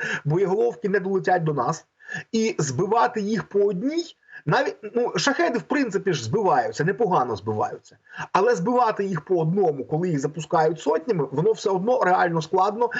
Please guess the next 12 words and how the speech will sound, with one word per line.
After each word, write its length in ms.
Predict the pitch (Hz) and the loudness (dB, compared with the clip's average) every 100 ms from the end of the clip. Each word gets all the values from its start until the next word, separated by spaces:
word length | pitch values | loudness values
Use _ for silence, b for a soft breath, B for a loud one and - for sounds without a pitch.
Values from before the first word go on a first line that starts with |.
| B | B
доводиться 440 | 143 185 220 208 202 | 0 2 2 2 -2
задіяти 460 | 170 170 208 175 | -2 -2 -2 0
величезну 580 | 165 185 170 196 156 160 | 0 0 0 0 0 -2
кількість 340 | 165 156 151 143 | -2 -2 -2 0
засобів. 440 | 208 - 240 277 - B B | 0 0 0 -2 -4 B B
А 60 | - | 2
абсолютно 500 | 285 - 339 349 294 | 2 2 0 0 0
інша 220 | 269 247 | 0 0
історія, 460 | 254 - 302 285 247 | 0 0 2 2 2
коли 200 | 226 233 | 0 0
просто 360 | 226 226 - 196 | 2 2 2 0
взяти, 400 | 196 262 226 | 0 0 0